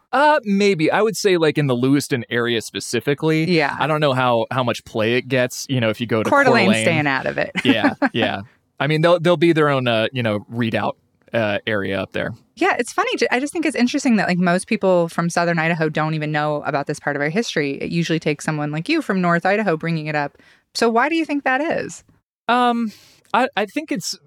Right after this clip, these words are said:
Speaker 1: you know, partially geographical. Like, I hadn't even ever been to Boise until I was in high school, um, just because it was, like, the same distance, uh, driving from Lewiston to Portland or Seattle.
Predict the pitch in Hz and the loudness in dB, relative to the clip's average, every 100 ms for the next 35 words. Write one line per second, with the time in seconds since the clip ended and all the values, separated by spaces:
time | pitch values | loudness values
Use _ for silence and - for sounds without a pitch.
0 | 131 123 107 156 - 120 - 143 131 127 | -6 -2 0 0 0 -2 0 -2 -2 0
1 | 135 110 135 147 117 107 107 110 - - | 0 0 -2 -4 -4 -2 0 -2 -4 -14
2 | - - _ - 104 180 185 156 127 143 | -20 -20 _ -4 0 0 0 -2 -2 0
3 | 127 107 - 123 117 98 107 123 143 151 | 0 -4 -2 -2 -2 -4 -4 -2 -2 0
4 | 131 151 170 151 139 139 123 120 107 - | 0 0 0 -2 0 0 2 0 -6 -6
5 | 104 - 156 156 180 _ _ - 120 113 | -8 -6 -4 -4 -4 _ _ -4 0 0
6 | 113 107 123 139 131 123 113 104 110 107 | -2 -4 -4 -2 -2 -2 -2 -2 -4 -4
7 | 104 - - 117 113 110 110 - 120 113 | -6 -6 -6 -4 -4 -4 -4 -2 -4 -4
8 | - - - 117 113 113 110 107 110 104 | -10 -12 -4 -2 0 0 0 -4 -4 -4
9 | 113 117 117 113 - - - 107 107 101 | -2 -4 -6 -6 -10 -8 -4 -2 -2 -2
10 | 110 110 - 110 104 110 107 - 117 107 | -2 -2 -2 -6 -6 -4 -4 -2 -2 -2
11 | 110 104 - 104 98 95 98 | -2 -4 -2 -2 -2 -4 -10